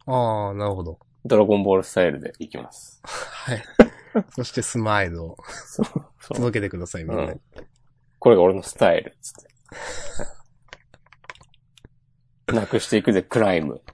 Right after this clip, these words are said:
Speaker 1: お。
Speaker 2: うん。
Speaker 1: クライム？
Speaker 2: 犯罪。
Speaker 1: あ、そのクライムね。
Speaker 2: うん。
Speaker 1: なるほど。はい、わかりました。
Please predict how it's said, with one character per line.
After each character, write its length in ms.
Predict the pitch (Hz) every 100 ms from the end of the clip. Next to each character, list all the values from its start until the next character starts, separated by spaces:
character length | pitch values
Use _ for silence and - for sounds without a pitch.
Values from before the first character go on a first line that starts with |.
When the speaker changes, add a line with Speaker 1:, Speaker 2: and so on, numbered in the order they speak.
| _ - _ - _ - _ _ -
Speaker 1:
お。 160 | 87 104
Speaker 2:
う 40 | _ _ -
ん。 80 | - - _ _ _ _ _ _ _ _ _ _ _ _ _ _ _ _ _ _
Speaker 1:
ク 140 | -
ラ 160 | 123 160
イ 60 | 101
ム？ 260 | 85 87 - _ _ _ -
Speaker 2:
犯 280 | - 101
罪。 260 | 95 87 82 _ _ _ _ _ _ _ _ _
Speaker 1:
あ、 200 | 131 120 _ _ _ _ _ _
そ 160 | - 120
の 100 | 139
ク 140 | -
ラ 100 | 151 117
イ 60 |
ム 100 | 85
ね。 200 | 85 92 _
Speaker 2:
う 40 | 101
ん。 20 |
Speaker 1:
な 60 | 95
る 80 |
ほ 80 | 95
ど。 100 | 87
は 200 | - 113
い、 100 | 104
わ 100 | -
か 120 | 107 107
り 80 |
ま 100 | 101
し 100 | 98
た。 160 | -